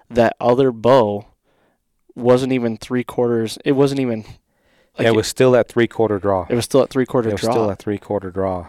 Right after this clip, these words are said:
Speaker 1: And it was, it was released at the same exact time.
Speaker 2: Right.
Speaker 1: So, like you said, there's less room for error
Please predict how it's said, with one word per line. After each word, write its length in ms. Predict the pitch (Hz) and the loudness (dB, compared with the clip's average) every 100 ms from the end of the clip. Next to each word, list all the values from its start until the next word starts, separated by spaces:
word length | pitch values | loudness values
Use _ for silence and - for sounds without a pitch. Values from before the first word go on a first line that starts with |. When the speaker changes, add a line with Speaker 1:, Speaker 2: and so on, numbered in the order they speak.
| - | -2
Speaker 1:
And 200 | 127 127 | 0 2
it 100 | 127 | 2
was, 260 | 123 104 - | 0 -2 -4
it 120 | 131 | -2
was 160 | 117 | -2
released 360 | 113 113 127 - | -2 -2 -4 -4
at 80 | - | -8
the 80 | 110 | -8
same 260 | - 113 | -6 -6
exact 380 | 113 - 101 - | -6 -8 -10 -8
time. 180 | 131 147 | -6 -6
Speaker 2:
Right. 160 | 85 - _ - - | -8 -12 _ -20 -20
Speaker 1:
So, 480 | - 131 117 113 110 _ | -4 0 2 0 -4 _
like 240 | 127 117 120 | -8 -8 -8
you 80 | 113 | -8
said, 340 | - 123 110 | -4 -4 -4
there's 260 | 110 104 117 | -6 -6 -10
less 360 | 107 110 - | -8 -8 -6
room 160 | 123 117 | -6 -6
for 180 | 117 - | -6 -4
error 420 | 113 117 107 - | -4 -4 -4 -10